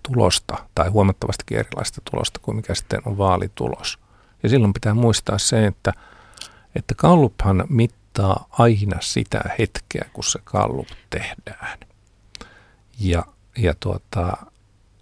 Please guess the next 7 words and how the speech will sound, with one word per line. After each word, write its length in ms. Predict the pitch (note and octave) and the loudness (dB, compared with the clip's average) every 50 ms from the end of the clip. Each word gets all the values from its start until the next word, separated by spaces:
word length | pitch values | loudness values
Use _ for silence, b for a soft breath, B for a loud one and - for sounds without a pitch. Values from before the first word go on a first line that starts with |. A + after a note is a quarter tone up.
| _ _ _ _ _ _ _ _ _ - A2+ | _ _ _ _ _ _ _ _ _ 0 2
meidän 340 | A2 A2 A#2+ A2+ G#2+ G#2+ | 2 2 4 4 2 2
mediamme 920 | G#2+ G#2+ G#2+ G#2+ A2 A#2 A#2+ B2 B2+ B2+ B2 A2+ G#2+ F#2+ E2+ F2+ F2+ F#2 - - - - | 2 2 2 2 2 4 4 4 6 6 6 6 6 6 4 4 2 -2 -2 -4 0 2
ongelma, 480 | G#2+ G#2+ G#2 F#2+ F2+ F2 E2 D#2+ E2+ | 4 4 6 4 4 2 0 -2 -2
ja 100 | F2 E2+ | -2 -2
mä 100 | E2 F2+ F#2 | 0 -2 -2
tiedän 400 | - - G#2+ A2 A2+ A2 G2 F#2 | 0 4 6 6 6 6 4 2
o-, 180 | F#2 G2+ A2 - | 2 2 2 4